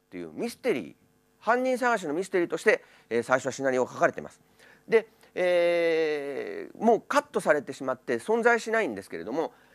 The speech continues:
このリッキーという隣の息子、ね、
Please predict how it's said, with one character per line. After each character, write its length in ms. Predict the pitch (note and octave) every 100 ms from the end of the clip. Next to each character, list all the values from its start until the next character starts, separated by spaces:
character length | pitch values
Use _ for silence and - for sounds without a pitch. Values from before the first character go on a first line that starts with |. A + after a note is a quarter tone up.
| _ _ _ _ _
こ 140 | - G#3+
の 200 | G#3+ - F3
リ 120 | A#3+
ッ 40 | _
キ 100 | F3+ C#3+
ー 40 |
と 180 | - A2+
い 240 | A2 G#2
う 120 | G2+ - _
隣 320 | C#3+ C#3+ C#3+
の 240 | E3+ D#3 -
息 180 | B2 -
子、 260 | A#2+ G#2 _ _ -
ね、 260 | C#3 A2